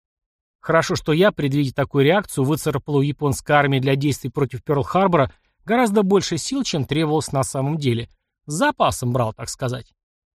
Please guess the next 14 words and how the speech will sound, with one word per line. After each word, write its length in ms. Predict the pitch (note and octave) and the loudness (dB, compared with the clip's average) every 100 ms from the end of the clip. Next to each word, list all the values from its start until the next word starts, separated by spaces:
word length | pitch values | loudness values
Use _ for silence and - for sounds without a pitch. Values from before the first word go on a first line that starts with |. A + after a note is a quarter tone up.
| _ _ _ _ _ _ _ _ | _ _ _ _ _ _ _ _
Хотя 300 | - A3 D4+ | -4 -2 -2
по 100 | - | -4
сравнению 460 | - F3+ F3+ F3+ D#3+ | -4 0 2 2 0
с 80 | - | -2
тем 180 | E3+ | -2
же 100 | C3+ | -2
Пёрл-Харбором 800 | C3+ D#3 C#3+ C3 A#3+ C4 A#3 A3 | -2 0 -2 -2 0 2 2 0
зона 260 | D#3+ F3+ D#3+ | 2 0 0
Панамского 540 | - D3+ C#3 - D3 | 0 0 0 0 -4
канала 380 | - E3+ B3 B3 | -2 0 2 2
была 240 | D#3 C#3+ | 2 2
укреплена 520 | C#3 - C3 C3+ D3 E3 | 2 0 -4 0 0 2
гораздо 420 | C#3 B2+ A#2 C#3 | 2 2 0 -4
хуже. 420 | - A#2+ A2 B2+ | -6 -6 -4 -6